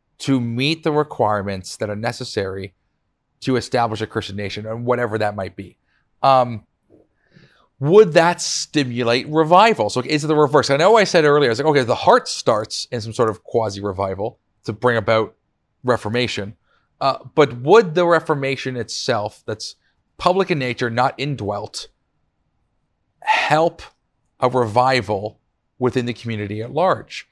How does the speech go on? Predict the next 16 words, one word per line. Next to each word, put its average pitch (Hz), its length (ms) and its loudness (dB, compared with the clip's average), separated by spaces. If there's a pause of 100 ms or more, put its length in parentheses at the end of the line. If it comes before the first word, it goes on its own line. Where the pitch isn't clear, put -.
(360)
And 131 160 0
I 131 100 0
think 240 540 -6
that 143 340 -2
gets - 400 0
to 110 440 -4 (1200)
more 143 680 4
of 117 360 2
the 110 440 -6 (420)
current 147 320 2
thought 123 200 2
that 120 100 -8
we're 110 140 -4
dealing 107 340 -6
with 98 160 -8
today, 95 380 -8